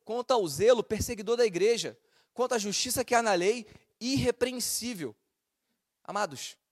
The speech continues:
Paulo aqui, ele não tá sendo arrogante nem altivo, mas o argumento de Paulo é: as minhas credenciais como judeu e de que alguém que poderia se gloriar na lei são muito maiores do que desses que pregam pra vocês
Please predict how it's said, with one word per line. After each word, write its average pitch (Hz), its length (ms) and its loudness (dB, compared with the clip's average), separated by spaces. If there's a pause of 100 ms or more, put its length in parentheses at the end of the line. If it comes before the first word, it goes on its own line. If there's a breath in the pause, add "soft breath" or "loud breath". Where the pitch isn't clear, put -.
(320)
Paulo 240 240 2
aqui, 196 160 -4
ele 226 100 -8
não 220 80 -10
tá 208 100 -6
sendo 202 180 -6
arrogante 170 680 -4
nem 151 100 -4
altivo, 135 540 -6 (460)
mas 180 260 0
o 190 100 4
argumento 220 360 0
de 190 100 -4
Paulo 214 320 8
é: 165 160 8 (280 soft breath)
as 165 260 0
minhas 269 360 -4
credenciais 196 1120 0 (720)
como 196 300 0
judeu 160 640 4 (180)
e 151 80 -10
de 165 160 -10
que - 140 -2
alguém 180 260 4
que 156 100 -12
poderia 196 420 0
se - 120 -4
gloriar 180 420 2
na 156 120 0
lei 147 420 -2 (200)
são 214 200 -8
muito 240 540 -10
maiores 185 600 4
do 165 100 -6
que 180 100 -14
desses 165 340 -2
que 170 100 -16
pregam 214 360 -2
pra 190 120 -2
vocês 175 580 -6